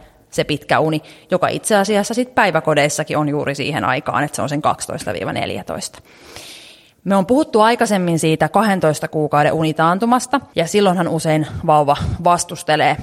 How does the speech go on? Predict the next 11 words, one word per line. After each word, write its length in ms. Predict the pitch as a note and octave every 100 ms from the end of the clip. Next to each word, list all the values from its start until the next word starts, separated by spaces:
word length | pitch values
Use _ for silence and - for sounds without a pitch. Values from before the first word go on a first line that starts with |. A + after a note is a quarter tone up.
| - - -
jompia 360 | E3 D#3+ E3
kumpia 340 | D#3+ A#3 A#3+ A3
päiväunia 560 | A3 G#3+ F#3 E3 D3+
tai 200 | C#3 C#3
molempia. 560 | D3 D#3 D3 D3+ - - - _ _ _ - -
Usein 400 | D4+ F#4+ C#4+ G#3
siinä 280 | B3+ B3+ G3+
kohtaa 440 | F3+ E3+ - E3+
tehdään 440 | E3 G#3+ F#3 E3+ F3
niin 140 | G3
sanotusti 500 | F3 D#3+ D3 -